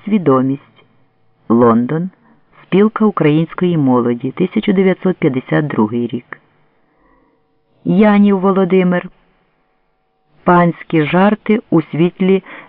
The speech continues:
етнопсихології. Визвольний шлях. Лондон. Тисяча дев'ятсот п'ятдесят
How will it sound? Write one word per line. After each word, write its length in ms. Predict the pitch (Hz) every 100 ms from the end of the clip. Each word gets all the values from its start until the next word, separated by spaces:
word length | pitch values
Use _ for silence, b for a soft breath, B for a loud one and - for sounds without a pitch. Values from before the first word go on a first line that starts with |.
| _
етнопсихології. 1200 | 156 - 185 - 180 - 180 135 117 120 127 135 147 _ _ _ _ _ _ -
Визвольний 600 | 117 147 123 127 120 120
шлях. 460 | - 139 165 - - _
Лондон. 640 | 123 123 113 117 117 123 127 _ _ _ _ _ _ -
Тисяча 400 | 170 196 - 185
дев'ятсот 380 | 175 170 -
п'ятдесят 640 | - 127 117 - 147 147